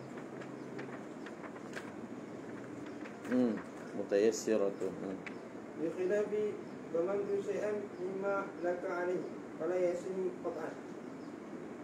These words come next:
Speaker 1: Hmm.
Speaker 2: Wal ibraru minal majhuli
Speaker 1: Itu
Speaker 2: batilun.
Speaker 1: pendapat, uh, Qadim.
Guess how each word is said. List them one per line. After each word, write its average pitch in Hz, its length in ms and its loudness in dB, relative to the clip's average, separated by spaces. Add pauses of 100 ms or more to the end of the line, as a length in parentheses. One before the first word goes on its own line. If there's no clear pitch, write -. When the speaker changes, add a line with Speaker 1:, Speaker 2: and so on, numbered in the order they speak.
(180)
Speaker 1:
Hmm. 110 280 4 (2750)
Speaker 2:
Wal 156 160 2
ibraru 226 640 10
minal 220 240 6
majhuli 226 720 8
Speaker 1:
Itu 160 160 12 (160)
Speaker 2:
batilun. 135 80 8
Speaker 1:
pendapat, 139 460 12 (100)
uh, 123 720 12
Qadim. 120 320 8